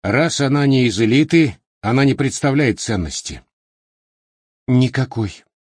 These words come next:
подтвердила Чунча. Но под столом её ладони сжались в кулаки. «Я тоже из Йодока»,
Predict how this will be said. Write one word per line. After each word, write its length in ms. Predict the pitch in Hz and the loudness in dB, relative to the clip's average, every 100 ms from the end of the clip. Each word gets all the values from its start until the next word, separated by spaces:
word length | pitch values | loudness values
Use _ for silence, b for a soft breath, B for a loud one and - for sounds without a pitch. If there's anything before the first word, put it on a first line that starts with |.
| _ _ _ _ | _ _ _ _
подтвердила 600 | 110 - 92 98 82 98 | -6 -4 -2 -2 0 -2
Чунча. 580 | 98 98 92 - 80 60 _ _ _ _ _ _ _ _ _ _ _ _ _ - | -2 -4 -6 -4 -8 -8 _ _ _ _ _ _ _ _ _ _ _ _ _ -4
Но 240 | 95 104 | 0 0
под 180 | 107 113 | -2 -6
столом 480 | - 113 113 143 110 | -4 -2 0 2 2
её 220 | 110 113 | 4 2
ладони 400 | 107 110 135 101 | 0 0 2 0
сжались 480 | 80 76 104 104 - | -2 -4 -2 -2 -4
в 140 | - | -10
кулаки. 540 | 110 101 101 - 71 - _ _ _ _ _ - | -6 -4 -4 -6 -10 -12 _ _ _ _ _ -8
«Я 300 | 73 107 101 | -4 -4 -4
тоже 460 | - 123 90 95 | -4 -2 -2 -4
из 280 | - 101 - | -4 -6 -6
Йодока», 680 | 78 107 92 104 - - | -4 -4 -2 -4 -4 -12